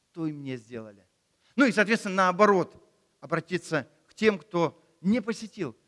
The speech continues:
И знаете, однажды этот стих просто, ну, это, это место, оно, оно стало живым для меня.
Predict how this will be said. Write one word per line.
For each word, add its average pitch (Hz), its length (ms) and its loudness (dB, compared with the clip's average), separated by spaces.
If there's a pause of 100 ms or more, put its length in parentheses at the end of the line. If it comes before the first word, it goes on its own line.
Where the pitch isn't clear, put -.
(320)
И 180 60 -2
знаете, 233 240 0
однажды 214 360 0
этот 254 240 2
стих - 340 0
просто, 247 460 4 (200)
ну, 214 120 -2
это, 220 220 4
это 220 180 6
место, 254 380 4
оно, 240 340 4 (480)
оно 233 220 -2
стало 269 260 4
живым 226 420 2
для 254 160 -8
меня. 170 380 -8